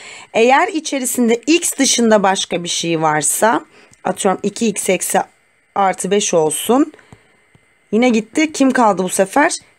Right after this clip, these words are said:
İki x artı beş. İçine ise dışı da o olacak. Yine birim fonksiyon olmuş oluyor aslında.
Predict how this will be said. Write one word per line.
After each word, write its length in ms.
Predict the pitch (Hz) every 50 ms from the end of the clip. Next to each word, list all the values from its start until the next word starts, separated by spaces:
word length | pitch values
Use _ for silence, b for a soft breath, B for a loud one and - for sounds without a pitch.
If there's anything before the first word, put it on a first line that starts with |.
| _ _ -
İki 300 | 214 208 - - - 294
x 200 | 262 - - - -
artı 460 | - 190 175 170 - - - 262 220
beş. 320 | 190 156 151 - - - -
İçine 400 | 220 214 - - 226 220 196 180
ise 280 | 180 - - 262 214
dışı 300 | 202 208 - - 185 165
da 160 | 208 240 294 - b b b b b _ -
o 80 | 220
olacak. 540 | 214 185 165 151 156 151 151 143 - - -
Yine 220 | 214 233 254 254
birim 240 | 214 208 208 214 214
fonksiyon 460 | 208 - 185 170 156 - - - 165
olmuş 360 | 156 151 147 147 139 - - 151
oluyor 280 | 147 143 143 135 135
aslında. 500 | 135 - - - - 147 135 131 - -